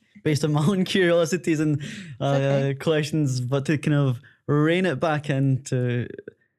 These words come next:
Speaker 1: to kind of some of the questions I prepared, I wanna ask, are kinks and fetishes the same thing? Are they different?
Speaker 2: They're different. So, um, a fetish, it actually has a specific meaning.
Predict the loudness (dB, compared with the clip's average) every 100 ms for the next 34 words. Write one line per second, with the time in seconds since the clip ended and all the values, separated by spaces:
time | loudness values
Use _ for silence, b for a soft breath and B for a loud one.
0 | _ -4 -2 -2 -4 -4 -2 -4 -10 -4
1 | -2 0 0 0 0 0 0 -4 -2 0
2 | 0 0 0 0 0 0 -2 -8 -20 -20
3 | _ _ _ _ _ -4 -4 -2 -4 -4
4 | -8 -14 -10 -2 -2 -2 -4 -4 -4 -4
5 | -4 -4 -4 -2 -2 -2 -2 -6 -10 -10
6 | -10 -10 -6 -4 -2 -4 -6 -12 -14 -10
7 | -2 -2 -2 -6 -6 -6 -6 -12 -16 _
8 | _ _ _ -10 -10 -6 -4 0 -2 -4
9 | -10 -12 -10 -6 -6 -6 -8 -8 -8 -12
10 | -12 -14 -14 -12 -12 -10 -10 -12